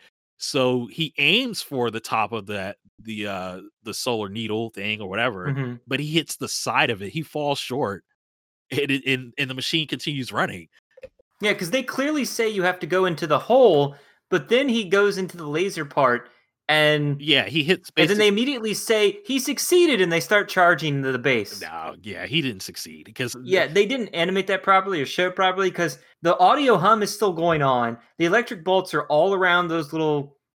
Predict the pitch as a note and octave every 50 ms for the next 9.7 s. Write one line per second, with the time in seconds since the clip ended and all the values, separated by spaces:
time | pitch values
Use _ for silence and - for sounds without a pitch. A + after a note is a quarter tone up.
0 | _ _ _ D#3+ D3 D3 D3 C#3 C3+ E3+ E3 D#3 D3 C#3+ C#3 D3 - - C#3+ C3+
1 | B2+ B2+ B2 A#2+ - - _ _ _ _ _ - - F#3 G3 F#3 E3 C#3 C#3 C3
2 | C3 B2 A#2+ A#2 A2+ A2+ A2+ A#2 C3 C3+ A#2+ A2 G#2+ G#2+ - D3+ D3+ D3 D#3+ E3
3 | D#3+ - F#3+ F3+ E3+ - - G3 F#3 E3+ G#3 C4 - - - A3+ C4+ E4 E4 -
4 | G#3+ D3 B2+ A#2+ - - - F#3+ F3+ F3 G3+ G3+ E3+ B2 G#3+ G#3+ A3 E3 D3 -
5 | A3 G#3+ F#3+ D#3+ F3+ F3+ F#3 F#3 - - A#3 B3 G3+ F3 - - G3+ F3 D3 F#3+
6 | C#4 C#4+ - A#2+ A#2+ B2+ B2 C3 C3 C3+ C3+ C3+ G3 - D#3 B2+ - - - _
7 | _ - D#3+ C#3+ C#3+ F3+ D#3+ C#3 F3 F#3 F#3 F#3+ E3+ D3 C3 A#2+ A#2 A2+ A#2 B2
8 | A#2+ A#2+ A#2+ A2 A#2 C#3 E3 - - D#3 C#3+ B2 E3 F#3+ F#3 D3 - - D3 C3
9 | A#2 A#2+ C3 - - - - - C3+ C#3+ D3+ C#3 B2+ A2